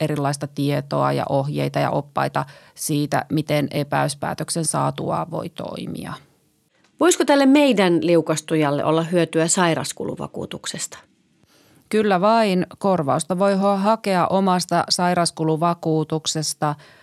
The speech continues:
Speaker 1: jos hoidon tarpeen katsotaan johtuneen sairaudesta, kuten rappeumasta tai kulumasta olkapäässä – joka on siis syntynyt ennen tapaturmaa ja jonka vuoksi tämä paraneminen on pitkittynyt.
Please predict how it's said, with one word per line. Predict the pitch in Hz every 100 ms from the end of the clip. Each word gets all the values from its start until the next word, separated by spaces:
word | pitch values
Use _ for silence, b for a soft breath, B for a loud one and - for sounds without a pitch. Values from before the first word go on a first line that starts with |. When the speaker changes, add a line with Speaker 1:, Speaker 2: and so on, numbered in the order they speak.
| b 143
Speaker 1:
jos | 151 180
hoidon | 170 170 165 165 160
tarpeen | 156 - 160 156
katsotaan | 151 151 156 151 147 147
johtuneen | 156 160 156 151 147
sairaudesta, | - 190 180 165 160 143 147 151 - 143 -
kuten | 156 151
rappeumasta | 151 165 160 - 151 147 143 147
tai | 143 143 143
kulumasta | 143 147 143 143 143 143 - 143 b b b b - -
olkapäässä – | 143 143 135 - 98 127 - 127 143 B B 151
joka | 127 131
on | 165 180
siis | 185 175
syntynyt | 185 170 165 165 156
ennen | 151 151
tapaturmaa | 156 147 151 - 147 143 147 151
ja | 147
jonka | 147 139 -
vuoksi | 143 131 - 143
tämä | 127 -
paraneminen | 139 143 139 139 139 135
on | -
pitkittynyt. | 143 143 - - - - -